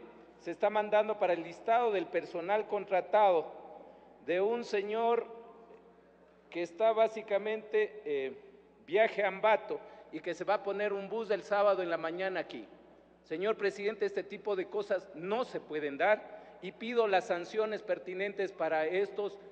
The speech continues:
colegas. Tienen todo el derecho, el que quiere ir allá puede ir, pero no puede utilizar y peor aún señalar con un memorando, y le doy la copia para que usted tenga la verificación de este email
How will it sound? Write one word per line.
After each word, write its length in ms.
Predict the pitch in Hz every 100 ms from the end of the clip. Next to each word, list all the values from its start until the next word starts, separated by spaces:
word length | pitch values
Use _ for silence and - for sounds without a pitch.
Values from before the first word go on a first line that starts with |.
| -
colegas. 320 | 196 202 170
Tienen 280 | - 202 196
todo 160 | 247 302
el 80 | 233
derecho, 340 | 208 262 233
el 60 | 156
que 140 | 175
quiere 240 | - 196
ir 180 | 190 202
allá 240 | 190 233 - - - - - - - - 151
puede 220 | 180 190
ir, 200 | 277 294 - - -
pero 140 | 190
no 140 | 220
puede 220 | 233 262 262
utilizar 600 | 240 226 220 190 247 233
y 80 | 175
peor 360 | 175 208 247
aún 360 | 226 247 262 202
señalar 640 | - 170 175 180 220 208
con 220 | 180 170 202
un 120 | 240
memorando, 460 | 226 226 240 233
y 60 | 180
le 100 | 175
doy 240 | 190 220 - - - - -
la 140 | 147 160
copia 420 | 233 233 185 -
para 180 | 170 165
que 100 | 170
usted 200 | 208 196
tenga 400 | 208 208 208 185
la 140 | 156
verificación 760 | 196 233 208 202 190 190 214 214
de 140 | 196
este 200 | 180 208
email 300 | 202 208